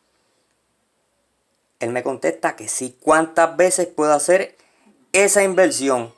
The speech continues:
El mismo proceso. Tanto como desees. Tanto como desees. Ahora llegó la hora de retirar.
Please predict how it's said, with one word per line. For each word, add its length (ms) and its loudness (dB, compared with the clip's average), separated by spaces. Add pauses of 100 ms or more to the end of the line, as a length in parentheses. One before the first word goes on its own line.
(340)
El 200 -2
mismo 320 0
proceso. 640 -2 (320)
Tanto 500 -2
como 300 -4
desees. 880 -6 (140)
Tanto 500 0
como 240 0
desees. 800 0 (500)
Ahora 680 2 (2250)
llegó 300 -4
la 160 4
hora 240 4
de 160 4
retirar. 720 2